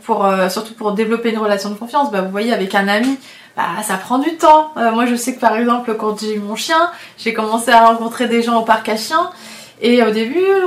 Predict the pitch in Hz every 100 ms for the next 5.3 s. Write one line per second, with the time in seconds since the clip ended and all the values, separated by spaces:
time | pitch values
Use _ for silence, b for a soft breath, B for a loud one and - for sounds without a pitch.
0 | 320 262 254 233 240 320 339 - 233 247
1 | 254 226 220 214 220 226 - 262 - 349
2 | 285 269 277 262 254 254 254 294 294 339
3 | 302 277 285 269 254 262 208 220 226 208
4 | - - 208 226 226 233 226 247 247 254
5 | - 285